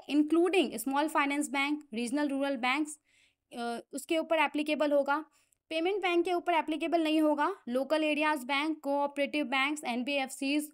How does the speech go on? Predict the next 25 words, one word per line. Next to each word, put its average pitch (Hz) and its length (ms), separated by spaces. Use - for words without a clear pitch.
और 311 140
जो 403 120
एसेट 302 580
रिकंस्ट्रक्शन 302 680
कंपनियां 233 520
हैं, 349 120
उन 427 120
सब 339 240
के 339 160
ऊपर 302 300
ये 269 140
जो 294 100
डायरेक्टिव 226 560
है, 339 80
वो 277 180
एप्लीकेबल 226 520
होगा। 185 340
और 320 200
ये 403 180
डायरेक्टिव 311 720
कब 294 120
से 392 240
एप्लीकेबल 330 480
हो 330 100
जाएगा? 302 420